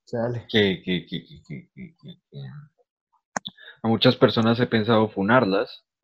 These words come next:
Speaker 2: por, no por rechazarme la entrevista, eso no fue lo que el cabrón entendió, no por rechazarme las entrevistas o quedarme mal, no fue por eso. Es porque dos personas, ahorita no voy a decir esos nombres,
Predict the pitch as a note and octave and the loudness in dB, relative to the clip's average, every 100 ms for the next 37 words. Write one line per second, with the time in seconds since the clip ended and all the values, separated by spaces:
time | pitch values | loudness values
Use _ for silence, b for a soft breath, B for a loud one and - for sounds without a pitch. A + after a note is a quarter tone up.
0 | _ _ _ _ _ - A2 G#2 G#2 G2+ | _ _ _ _ _ 0 4 4 4 4
1 | G2 F#2+ - G#2+ C#3+ F3 C#4 B3 - C3+ | 4 2 0 2 4 8 8 8 6 4
2 | C3 A#2+ B2 - A#2 A2+ G#2 B2+ D#3+ E3 | 6 6 6 4 2 2 2 6 6 6
3 | D#3 E3 D#3 C3 G2+ A2 G2+ G#2+ A2+ - | 4 4 4 0 -2 -2 -2 -4 -8 -12
4 | F#2+ F#2 E2 - _ _ A#2 B2 D#3+ D3 | -10 -8 -10 -12 _ _ 2 6 6 6
5 | B2 A2+ A#2 C3+ A#2+ G2+ G#2 G2 A2+ A2 | 4 4 4 4 2 -2 -4 -2 -2 -4
6 | - F2+ G2 G2+ D2+ - _ _ - G2+ | -4 -2 -2 -2 -4 -10 _ _ -8 -2
7 | G#2+ G#2+ G2 E2+ - _ _ _ _ _ | -2 0 0 0 -6 _ _ _ _ _
8 | _ - A#2+ C#3+ C3 A2 F#2 B2 - A#2 | _ -6 0 2 2 2 4 2 4 2
9 | - G2 E2 - - _ - G2+ G#2 A#2 | 2 -2 -4 -8 -16 _ -2 0 2 2
10 | A2 A2+ G#2+ G#2 G2 G2+ G2 F#2+ D#2+ D#2+ | 4 4 2 0 -4 -4 -4 -4 -6 -10
11 | - | -18